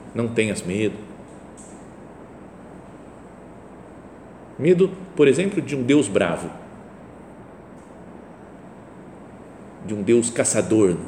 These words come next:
de um Deus que quer mandar a gente pro inferno. É uma, é a coisa mais contrária, né, a Deus. É, é um Deus que tá querendo se livrar de nós, né? Mandar a gente pro inferno.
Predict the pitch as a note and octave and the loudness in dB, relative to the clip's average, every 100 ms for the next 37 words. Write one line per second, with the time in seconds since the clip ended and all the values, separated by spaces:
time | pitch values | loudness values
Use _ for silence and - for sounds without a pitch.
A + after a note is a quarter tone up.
0 | - - - - - - - - - - | -12 -18 -20 -20 -20 -20 -20 -20 -18 -6
1 | A2 A2 B2 - B2 C3+ C3 A2 F#2+ C3+ | -2 2 2 2 -2 -2 0 -2 0 0
2 | A#2 C3+ - C#3+ A2+ G2 F2+ E2+ D#2+ - | 0 -4 -6 -8 -2 2 2 0 -4 -10
3 | - - - D3 - - B2 F3+ F3+ F3 | -18 -6 -2 -2 -4 -4 2 4 4 0
4 | - - B2+ D#3 G3+ - F#3 C3+ - D3+ | -8 -14 -6 -4 -2 0 0 2 2 4
5 | D#3+ A#2+ F2 E2+ - - - - - A2+ | 2 0 -2 -4 -12 -18 -20 -18 -6 -2
6 | G2+ G2 E3 B2+ C#3 - C3 B2 - - | -2 2 2 2 0 -2 -4 -6 -6 2
7 | D#3 F#3 - - - - E3+ - - F#3 | 2 2 -2 -4 -8 -4 -4 -4 2 4
8 | C#3+ E3+ A#3 A#3+ B3+ C#4 - - - - | 6 4 2 -2 -2 -4 -8 -16 -18 -20
9 | - - - - - - - - - - | -18 -18 -18 -20 -20 -20 -18 -16 -16 -16
10 | - - - - - - - - F#3 G3 | -18 -20 -18 -18 -20 -20 -12 -4 0 2
11 | D3+ D3+ C#3+ A#2+ G#2 F2+ - - - - | 4 4 4 2 2 0 -2 -12 -14 -18
12 | - - - B2+ A#2+ C3+ C3 B2 A#2+ G#2 | -20 -14 -4 0 4 2 0 -4 -6 -2
13 | G2+ G2 | 0 0